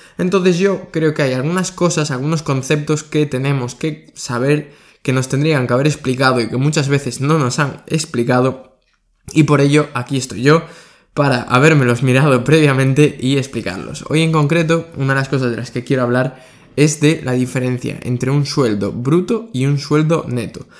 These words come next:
Y esto se aplica para prácticamente cualquier país del mundo, porque como tengo oyentes, muchos de España, que es de donde soy yo, pero también muchísimos de Latinoamérica, he estado mirando y se suele aplicar a todos los países del mundo.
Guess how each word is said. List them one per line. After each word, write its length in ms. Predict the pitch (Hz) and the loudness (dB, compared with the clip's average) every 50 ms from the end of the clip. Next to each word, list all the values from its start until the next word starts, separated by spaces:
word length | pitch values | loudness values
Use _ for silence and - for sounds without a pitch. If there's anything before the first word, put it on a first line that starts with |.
| - - - _ _ - | -20 -20 -20 _ _ 0
Y 140 | 135 156 190 | 2 4 4
esto 360 | 214 - 214 - 240 254 240 - | 4 2 0 -4 -4 -4 -6 -10
se 180 | - - - 131 | -10 -6 -2 -2
aplica 520 | 120 127 143 151 170 - 196 190 185 190 | 0 0 0 0 0 0 -2 -4 -4 -4
para 240 | - 127 127 123 123 | -4 -2 -2 -2 -2
prácticamente 920 | - 165 180 180 - 190 175 180 160 156 156 170 180 185 180 190 185 180 | -2 -2 -2 -2 -4 -4 -2 0 0 0 0 0 0 0 0 -2 -4 -4
cualquier 540 | - - 131 123 120 123 131 147 147 151 151 | -4 -4 -4 -2 -2 -4 -2 -2 -2 0 0
país 260 | - 127 127 139 143 | -2 -2 0 0 0
del 120 | 143 135 127 | 2 2 2
mundo, 280 | 135 147 143 127 113 | 2 2 2 0 -2
porque 240 | 110 113 113 - 117 | -4 -6 -6 -6 -6
como 240 | 117 117 117 120 117 | -6 -4 -4 -4 -4
tengo 380 | 123 135 139 143 147 143 143 147 - - - 160 - | -4 -4 -2 -2 -2 -2 -4 -6 -12 -20 -20 -8 -2
oyentes, 640 | - 123 123 135 131 127 120 123 117 - - - _ _ | 0 2 4 4 2 2 0 -2 -2 -4 -8 -18 _ _
muchos 340 | - 127 135 131 - 127 113 | -6 -4 -2 -2 -2 -2 -2
de 60 | 113 | -4
España, 380 | 117 - - 151 165 160 147 127 | -6 -6 -4 -2 0 0 2 2
que 60 | 123 | 2
es 80 | 120 123 | 0 0
de 40 | |
donde 220 | 120 120 120 120 117 | 0 0 -2 -4 -4
soy 160 | - 123 120 | -4 -2 0
yo, 180 | 135 151 151 143 | 0 0 0 0
pero 160 | 117 120 117 | -2 -2 -2
también 260 | 117 117 120 123 135 | -2 -2 -2 -2 -2
muchísimos 460 | 139 139 139 147 147 160 143 123 120 | -2 -2 -2 -2 -2 -2 -2 -2 -4
de 80 | 123 113 | -4 -6
Latinoamérica, 680 | 113 113 - 123 113 110 113 123 147 156 156 165 147 - | -6 -6 -8 -8 -8 -6 -4 -2 -2 -2 -2 -2 -2 -2
he 40 | 123 | -2
estado 240 | 120 - 143 127 123 | -2 -2 -2 -2 -2
mirando 440 | 117 117 120 131 143 151 156 156 156 | -2 -2 0 0 2 2 2 0 0
y 80 | 127 117 | -4 -6
se 120 | - 123 | -6 -8
suele 360 | - - 151 139 135 123 - - | -6 -2 -2 -2 -2 -4 -6 -8
aplicar 560 | 117 123 123 - 117 120 - 156 175 - - - | -10 -10 -8 -10 -10 -6 -4 -4 -4 -4 -6 -8
a 220 | - 120 135 - | -10 -10 -6 -4
todos 320 | - 147 165 156 147 131 | 0 2 2 2 2 0
los 160 | 127 123 123 - | -4 -6 -6 -6
países 340 | - 117 143 156 165 147 | -6 -4 -2 -2 0 0
del 120 | 127 120 123 | -2 -2 -2
mundo. 340 | 127 120 98 - - - | -2 -4 -4 -6 -10 -14